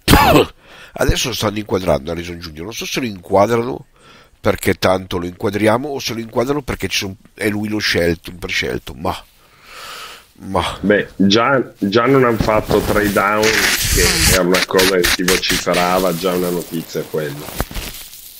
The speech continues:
Speaker 1: Ecco, stanno inquadrando anche Malik Neighbors, ricevitore di L S U, quindi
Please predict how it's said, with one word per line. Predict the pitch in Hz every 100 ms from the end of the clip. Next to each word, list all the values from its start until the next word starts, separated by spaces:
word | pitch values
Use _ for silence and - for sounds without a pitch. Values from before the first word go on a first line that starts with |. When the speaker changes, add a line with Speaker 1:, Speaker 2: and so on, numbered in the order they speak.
| -
Speaker 1:
Ecco, | - 107 - 87 - - - - -
stanno | - 113 104
inquadrando | 117 123 117 131
anche | 120 -
Malik | 107 110 110 -
Neighbors, | 95 92 101 107 - 113 - _ - - - - - - -
ricevitore | - 101 104 92 107 95
di | 95
L | 98 98
S | 95 - 85
U, | 78 - _
quindi | - 87 80